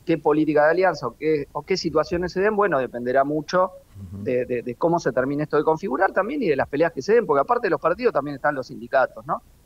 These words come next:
Speaker 1: Y los movimientos sociales. Y creo que ahí hay una responsabilidad muy grande de, de, de, de, de pelear, porque en este tiempo, como estaban muy ligados al oficialismo, bueno,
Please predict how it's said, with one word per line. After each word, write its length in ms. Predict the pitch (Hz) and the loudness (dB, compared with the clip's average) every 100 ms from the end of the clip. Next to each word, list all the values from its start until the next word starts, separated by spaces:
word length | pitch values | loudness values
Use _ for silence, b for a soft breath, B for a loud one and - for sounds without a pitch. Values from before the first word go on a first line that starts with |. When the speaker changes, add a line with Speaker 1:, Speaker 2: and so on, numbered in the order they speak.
| _ _ - | _ _ -12
Speaker 1:
Y 140 | 139 | -6
los 140 | 131 | -4
movimientos 420 | 135 127 143 139 123 | -2 -2 -2 -2 -4
sociales. 500 | 123 - 113 113 117 _ - | -4 0 0 0 -10 _ -14
Y 100 | 139 | -2
creo 180 | 175 | 0
que 100 | 185 | 4
ahí 140 | 170 220 | 4 4
hay 120 | 196 | 4
una 160 | 151 135 | 2 0
responsabilidad 580 | 123 131 117 123 131 | -2 -6 -4 -2 -2
muy 140 | 131 143 | -2 0
grande 380 | 214 180 139 127 | 2 2 -2 -4
de, 180 | 120 117 | -4 -4
de, 200 | 120 117 | -6 -6
de, 160 | 117 | -8
de, 260 | 113 120 123 _ _ _ | -6 -6 -8 _ _ _
de 140 | - 143 | -6 -2
pelear, 400 | 139 143 - - | 2 4 2 0
porque 220 | 123 139 | -6 -4
en 80 | 170 | -4
este 180 | 185 180 | -2 -2
tiempo, 340 | 233 180 135 | 0 0 0
como 200 | 117 113 | -2 -6
estaban 380 | 120 151 160 156 - | 0 2 2 0 -10
muy 260 | - 160 196 | -10 -4 0
ligados 420 | 170 180 170 143 | 4 4 4 2
al 120 | 131 | -2
oficialismo, 680 | 135 151 - 196 196 185 226 | -6 -8 -4 -2 -2 -2 -2
bueno, 300 | 196 220 156 | 0 0 0